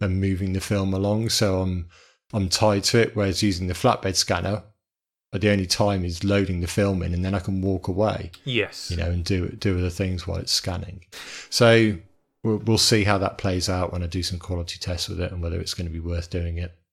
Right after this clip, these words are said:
Speaker 2: Sure, because with the seven fifty, you can scan twenty-four frames of thirty-five mil at a time?
Speaker 1: Yes, yeah.
Speaker 2: Or, or,
Speaker 1: Yeah.
Speaker 2: um, or,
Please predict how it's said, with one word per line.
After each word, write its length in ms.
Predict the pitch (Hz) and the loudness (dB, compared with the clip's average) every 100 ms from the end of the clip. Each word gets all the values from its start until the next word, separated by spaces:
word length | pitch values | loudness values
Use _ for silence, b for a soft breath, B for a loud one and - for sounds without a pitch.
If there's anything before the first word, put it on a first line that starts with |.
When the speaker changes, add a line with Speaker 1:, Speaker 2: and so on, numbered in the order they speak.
| _ - | _ -4
Speaker 2:
Sure, 360 | - 117 104 - 139 - 214 180 | 0 0 0 -4 -16 -12 -8 -4
because 320 | 151 165 143 | 0 0 0
with 580 | 160 147 156 143 147 151 | 0 4 4 4 -2 2
the 540 | 147 135 127 117 - - | 4 6 4 0 -2 -6
seven 400 | - - 127 123 | -2 2 2 2
fifty, 640 | - 131 - 117 110 110 135 | 2 0 0 0 0 -2 -6
you 440 | 117 123 135 127 | -4 0 2 2
can 280 | - 123 117 | -2 -6 -4
scan 840 | - - - 139 123 117 113 113 - | -6 -8 0 2 2 0 -4 -6 -6
twenty-four 600 | - 151 151 - 156 147 | -2 0 0 2 2 2
frames 480 | - 156 160 156 | 0 0 0 2
of 160 | 165 143 | 0 0
thirty-five 760 | - - - - 160 151 160 151 | -6 -14 -2 2 2 4 4 4
mil 120 | 165 | 2
at 80 | 165 | 2
a 20 | |
time? 400 | - 180 185 165 - _ _ _ - - _ - | 0 0 0 -4 -10 _ _ _ -12 -12 _ -2
Speaker 1:
Yes, 500 | 92 85 - - - - | -2 0 0 -2 -4 -4
yeah. 200 | 87 87 - _ _ | -2 -4 -8 _ _
Speaker 2:
Or, 300 | 135 113 113 | 2 4 4
or, 440 | 123 113 110 107 113 | 4 4 6 6 4
Speaker 1:
Yeah. 160 | 117 113 | 2 0
Speaker 2:
um, 220 | 113 135 | -2 -2
or, 140 | 147 | 0